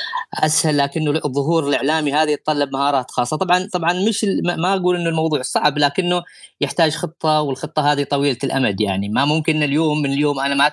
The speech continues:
ما، ما أظهر في المساحات ومن بكرة أكون أف-، من أشهر الموجودين، لا. فيتطلب إنه، إنه، إنه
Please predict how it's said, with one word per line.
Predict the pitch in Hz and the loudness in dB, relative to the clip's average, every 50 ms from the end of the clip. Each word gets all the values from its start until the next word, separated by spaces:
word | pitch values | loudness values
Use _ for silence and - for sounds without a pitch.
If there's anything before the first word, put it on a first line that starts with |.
| - _ | 0 _
ما، | 147 151 151 151 147 | -2 0 0 0 0
ما | 151 160 | 0 0
أظهر | 151 139 135 143 - | 0 -2 -4 -6 -4
في | - | -2
المساحات | 139 131 127 - - 135 127 139 151 151 147 - | -2 0 0 0 0 0 2 2 2 2 2 0
ومن | 139 135 139 | -2 0 0
بكرة | 147 143 - 156 139 135 | 0 0 2 2 2 2
أكون | 135 - 147 147 139 | 0 0 -2 0 0
أف-، | 147 143 - - | -2 -2 -2 -2
من | 139 139 139 139 | -2 0 0 0
أشهر | 135 - - 143 123 | -2 -2 0 0 0
الموجودين، | 123 123 117 120 127 143 151 151 143 123 135 | 2 2 0 0 0 0 2 2 2 2 2
لا. | 175 151 - - _ - - - - - - _ | 2 0 0 -2 _ -16 -14 -12 -12 -12 -6 _
فيتطلب | - 135 139 - - - - 151 - - 156 156 151 143 143 143 | 0 0 0 0 -2 -4 -6 -4 -2 -2 0 0 2 0 0 0
إنه، | 143 143 139 135 | 0 2 2 2
إنه، | 139 139 135 131 131 127 127 | 2 2 2 2 0 0 0
إنه | 135 131 131 127 127 127 | 0 2 2 0 0 -2